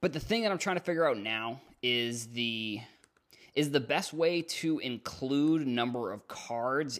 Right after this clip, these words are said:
into this formula somehow. Uh, because just for example, like, uh, Bellinger has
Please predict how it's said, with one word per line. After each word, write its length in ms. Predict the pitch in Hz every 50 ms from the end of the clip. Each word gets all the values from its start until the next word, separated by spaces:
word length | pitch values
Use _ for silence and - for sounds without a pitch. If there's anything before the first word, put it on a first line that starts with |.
| -
into 380 | - 123 135 135 - - 143 131
this 240 | 120 120 110 - -
formula 540 | - - 120 117 123 127 156 160 160 170 170
somehow. 460 | - 196 180 180 196 196 202 208 202 - - - - - - _
Uh, 340 | 120 120 120 123 123 123 120
because 280 | 120 143 143 160 151
just 160 | 147 160 156 -
for 160 | - 143 131
example, 500 | 123 120 135 135 131 123 - 110 107 104
like, 260 | 107 110 107 104 - - - - _ _ _ _ _ _ _ _ _ _ _ _ _ _ _ _ _
uh, 300 | - 127 123 120 113 110 110 107 -
Bellinger 680 | 143 - - 185 190 185 160 160 185 185 185 180 180
has 1200 | 170 - - - - - - - - 139 135 131 131 131 127 127 123 120 120 - - - - - -